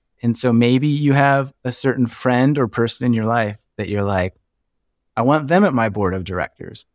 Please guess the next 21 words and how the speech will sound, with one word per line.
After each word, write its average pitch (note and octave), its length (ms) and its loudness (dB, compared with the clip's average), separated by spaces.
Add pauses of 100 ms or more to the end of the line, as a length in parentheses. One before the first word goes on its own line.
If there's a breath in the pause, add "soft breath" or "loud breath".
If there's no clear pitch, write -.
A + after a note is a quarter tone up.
(100)
So - 140 -6
maybe E3 240 4
you F3+ 80 2
go E3+ 160 6
for E3+ 160 -2
a D3 80 4
walk D#3+ 360 2
and C#3 100 0
just C3+ 180 -6
have C3 200 2
an C3+ 80 0
imaginary B2 800 2 (840)
back B2 260 0
and B2 160 -4
forth B2 580 -2 (280)
with B2+ 160 0
them. C3 400 0 (1200)
Or C3 160 2
maybe C#3+ 340 2
you D3 260 0
just C#3 340 0